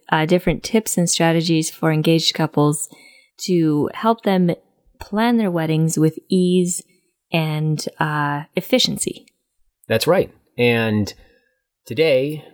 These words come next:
Speaker 2: we are extra tired. I've gotta point that out just initially.
Speaker 1: Because it's not today anymore. It's this evening.
Speaker 2: It is. We're recording this at night. For the past,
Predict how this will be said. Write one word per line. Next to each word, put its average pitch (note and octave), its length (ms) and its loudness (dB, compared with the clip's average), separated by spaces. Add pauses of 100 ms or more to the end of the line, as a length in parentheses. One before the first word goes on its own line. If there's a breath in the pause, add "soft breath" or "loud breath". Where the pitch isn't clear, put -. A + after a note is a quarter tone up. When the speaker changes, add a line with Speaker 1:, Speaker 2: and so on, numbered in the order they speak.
(120)
Speaker 2:
we A2+ 380 2
are A2+ 480 2
extra B2+ 280 0
tired. A2+ 400 2 (280)
I've G#2+ 140 -2
gotta G#2+ 180 2
point A2 260 0
that G#2 140 2
out G2+ 240 -2 (520)
just - 280 -6
initially. G2 400 0
Speaker 1:
Because G#3+ 180 0
it's F3 140 -2
not E3 200 0
today D3 280 0
anymore. D3+ 340 0
It's - 140 -4
this - 180 -2
evening. D#3 340 0
Speaker 2:
It A#2 120 2
is. G2+ 320 -2
We're A2 120 2
recording G#2 380 0
this - 160 -2
at G2 80 0
night. F2 340 -2 (640 loud breath)
For A2+ 80 -6
the G#2 40 -4
past, A2+ 360 0